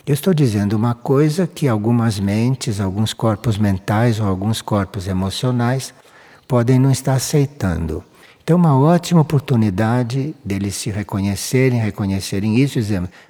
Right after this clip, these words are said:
"Vamos experimentar fazer esse exercício."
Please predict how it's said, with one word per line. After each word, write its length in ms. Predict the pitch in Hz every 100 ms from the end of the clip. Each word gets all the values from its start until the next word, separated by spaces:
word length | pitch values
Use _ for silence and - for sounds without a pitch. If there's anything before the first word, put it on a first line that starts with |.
| -
"Vamos 300 | 135 180 160
experimentar 880 | 180 - 151 147 131 113 - 113 104
fazer 320 | - 101 107
esse 180 | 104 113
exercício." 800 | 101 101 - - - - -